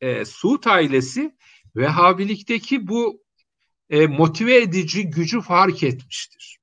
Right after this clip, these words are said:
O fanatizmin siyasi çıktılarının kendi, e, siyasi ikballeri açısından oldukça elverişli bir,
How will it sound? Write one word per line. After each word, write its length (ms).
O 100
fanatizmin 1040
siyasi 760
çıktılarının 880
kendi, 800
e, 280
siyasi 840
ikballeri 840
açısından 920
oldukça 720
elverişli 760
bir, 340